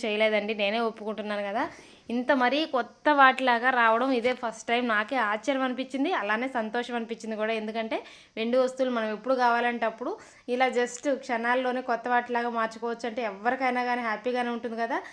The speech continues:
చాలామందికి ఇంట్లో వెండి వస్తువులు క్లీన్ చేసుకోవడానికి ఇబ్బందిగా అనిపించి వాటిని వాడడమే మానేస్తారండి చాలామంది. కావాలంటే మీరే నిజమే అక్క అంటారు.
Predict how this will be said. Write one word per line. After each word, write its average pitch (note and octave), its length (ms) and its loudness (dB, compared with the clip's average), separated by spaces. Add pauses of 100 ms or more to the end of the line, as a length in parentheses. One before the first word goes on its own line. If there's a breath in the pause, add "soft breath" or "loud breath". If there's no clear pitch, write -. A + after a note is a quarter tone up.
(260 loud breath)
చాలామందికి C4 640 2
ఇంట్లో C4 280 -2
వెండి B3 300 0
వస్తువులు B3+ 420 0
క్లీన్ B3+ 340 -2
చేసుకోవడానికి A#3+ 640 -2 (440 soft breath)
ఇబ్బందిగా D4 380 4
అనిపించి C4 340 -2
వాటిని A#3+ 320 0
వాడడమే A#3 480 2
మానేస్తారండి A#3+ 800 2
చాలామంది. D4 720 6
కావాలంటే B3+ 520 4
మీరే B3 260 2
నిజమే A#3+ 280 0
అక్క B3+ 260 0
అంటారు. A#3 500 0